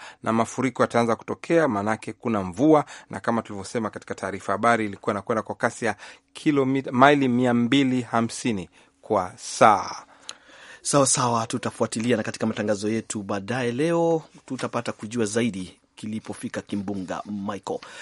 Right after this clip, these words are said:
Speaker 2: Ah, sasa kura za uchaguzi wa serikali za mitaa huko Msumbiji zimeanza kuhesabiwa baada ya wapiga kura kushiriki katika uchaguzi ambao wachambuzi wanasema unaweza kufumua kasoro zilizopo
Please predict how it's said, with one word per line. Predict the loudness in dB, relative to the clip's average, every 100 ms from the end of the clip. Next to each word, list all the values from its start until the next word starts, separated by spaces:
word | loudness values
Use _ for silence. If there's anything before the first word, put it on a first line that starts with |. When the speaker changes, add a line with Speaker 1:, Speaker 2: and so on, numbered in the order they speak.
| -16 -16 -16 -2
Speaker 2:
Ah, | 0 2 0 0
sasa | -2 -2 -2 -2
kura | -4 -2 2 4
za | 2
uchaguzi | -2 -2 -2 -2 -2
wa | -2
serikali | -2 -4 -4 -2 -2 -4
za | -4
mitaa | -4 -2 -2
huko | -2 -4 -8
Msumbiji | -6 -6 -4 -4 -2 -4 -4
zimeanza | -4 0 0 0 -4
kuhesabiwa | -8 -8 -6 -6 -6 -8
baada | -8 -6 -4
ya | -4
wapiga | -4 -8
kura | -8 -6 -6
kushiriki | -6 -6 -2 -2 -4 -6 -6 -8 -20 -20 -8
katika | -6 -2
uchaguzi | 2 2 2 0 0
ambao | 2 2
wachambuzi | 2 0 -2 0 0
wanasema | 0 0 2 2 0
unaweza | 0 2 2 -2
kufumua | -6 -6 -2 -2
kasoro | -2 -4 -2 0 0
zilizopo | -2 -4 -2 -2 -2 -8